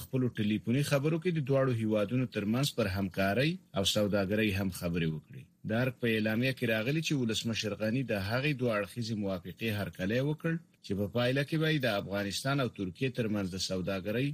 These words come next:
اندازه په کال کې پنځه سوه میلیونه ډالرو ته ورسیږي. اعلامیه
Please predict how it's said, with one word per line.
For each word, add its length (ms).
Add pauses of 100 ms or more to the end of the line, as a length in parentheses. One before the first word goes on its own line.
(200)
اندازه 440
په 120
کال 200
کې 160
پنځه 320
سوه 260
میلیونه 360
ډالرو 400
ته 60
ورسیږي. 600 (220)
اعلامیه 360